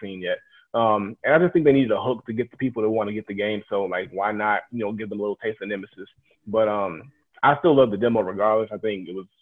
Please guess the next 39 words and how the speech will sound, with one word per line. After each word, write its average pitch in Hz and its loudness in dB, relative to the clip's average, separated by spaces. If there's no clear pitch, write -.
like 110 -4
I 110 -16
said, 113 2
I 80 -2
like 107 -4
the 95 -20
dodging, 113 -2
the 95 -12
dodging 120 2
features. 117 -4
I 104 -4
love 110 2
the 101 -8
fact 110 0
that 98 -2
it's - -12
still 120 4
very 117 4
similar 120 0
to 117 -6
how 107 2
R 117 4
E 104 -2
two 131 2
was, 127 4
but 120 0
it 110 4
does 135 8
seem 131 4
to 113 4
have 120 4
its 107 -6
own 120 2
sort 123 -2
of 110 -4
personality 117 0
to 135 2
it. 110 -2
And 107 2